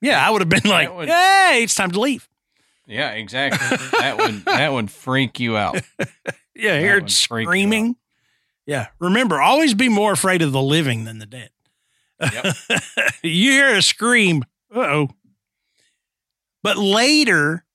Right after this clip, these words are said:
Speaker 1: that group is filming outside of an accordion-style gate. You know, those, the ones that slide back and forth.
Speaker 2: Mm-hmm.
Speaker 1: Um, and they're asking if there is a spirit present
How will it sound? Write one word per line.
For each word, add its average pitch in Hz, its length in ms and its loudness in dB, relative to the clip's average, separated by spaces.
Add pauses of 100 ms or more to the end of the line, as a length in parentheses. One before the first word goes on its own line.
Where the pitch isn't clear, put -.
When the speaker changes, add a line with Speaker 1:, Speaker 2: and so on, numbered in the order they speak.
(160)
Speaker 1:
that 175 480 -2
group 190 540 0
is 160 220 -2
filming 196 560 0
outside 180 500 0
of 151 120 0
an 151 120 2
accordion-style 190 960 0
gate. 135 380 -4
You 175 120 -6
know, 160 140 0
those, 135 340 -6 (320)
the 156 100 -6
ones 151 240 0
that 135 100 -4
slide 160 340 2
back 143 160 2
and 135 120 -2
forth. 139 320 -4 (560)
Speaker 2:
Mm-hmm. 107 260 -18 (200)
Speaker 1:
Um, 151 400 2 (280)
and 185 140 2
they're 196 260 2
asking 240 560 2
if 175 140 0
there 196 220 0
is 160 160 2
a 165 80 2
spirit 240 800 0
present 160 640 0